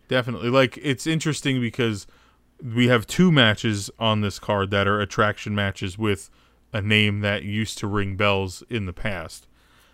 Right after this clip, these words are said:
Um, and in, and, and in both cases, the presumed winner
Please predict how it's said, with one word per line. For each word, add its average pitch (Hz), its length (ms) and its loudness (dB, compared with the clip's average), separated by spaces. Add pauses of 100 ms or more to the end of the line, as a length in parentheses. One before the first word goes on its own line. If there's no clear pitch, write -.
(200)
Um, 95 480 -4 (360)
and 110 180 -2
in, 101 240 -4 (100)
and, 110 240 -2
and 120 180 0
in 110 120 0
both 139 360 4
cases, 120 640 0 (360)
the 110 180 0
presumed 110 640 0
winner 107 440 0